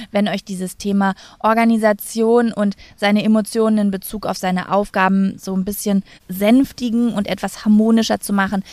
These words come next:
dann habt ihr einfach diesen Phrase, den ihr googeln könnt. Denn Eat the Frog ist nichts, was ich mir ausgedacht habe, sondern das ist die Bezeichnung für einen Umgang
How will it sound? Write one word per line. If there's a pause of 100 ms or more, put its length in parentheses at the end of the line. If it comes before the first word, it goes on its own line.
(120)
dann
habt
ihr
einfach
diesen
Phrase,
den
ihr
googeln
könnt.
Denn
Eat
the
Frog
ist
nichts,
was
ich
mir
ausgedacht
habe, (500)
sondern
das
ist
die
Bezeichnung (200)
für
einen
Umgang